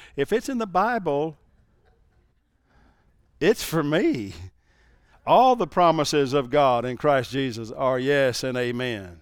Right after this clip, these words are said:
If it's in the Bible, this is a promise for you. If you're in Christ Jesus,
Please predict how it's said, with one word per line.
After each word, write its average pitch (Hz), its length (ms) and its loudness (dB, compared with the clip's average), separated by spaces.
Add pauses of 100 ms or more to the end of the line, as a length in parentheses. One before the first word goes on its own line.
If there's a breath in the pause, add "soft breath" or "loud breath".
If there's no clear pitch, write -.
(140)
If 135 120 -4
it's 285 180 -2
in 226 120 0
the 151 80 0
Bible, 190 380 2
this 190 180 -2
is 226 80 -10
a 208 60 -6
promise 160 320 0
for - 140 -8
you. 294 460 -2 (760 soft breath)
If 180 160 2
you're 165 160 2
in 160 120 0
Christ 165 320 2
Jesus, 311 480 -2